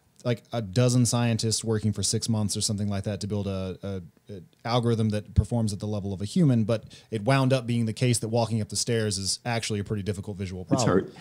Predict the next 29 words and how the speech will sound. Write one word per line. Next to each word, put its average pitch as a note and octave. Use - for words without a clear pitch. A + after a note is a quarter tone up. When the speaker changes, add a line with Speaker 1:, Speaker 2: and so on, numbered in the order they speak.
Speaker 2:
It, C3
can D#3+
you D#3+
believe C#3+
that? F3
A C3
I B2+
people A#2+
overcommitting A2
and G#2
underdelivering? F#2+
Like, D3
Speaker 1:
Right. D#3+
Speaker 2:
that's B2
Speaker 1:
<laughs> -
Speaker 2:
unprecedented. G#2+
That -
that -
would -
Speaker 1:
I'm E3+
glad F#3+
Speaker 2:
happen. G#3
Speaker 1:
we G3
never F#3
repeated D3+
that G#2
mistake G2
in G2+
the F#2+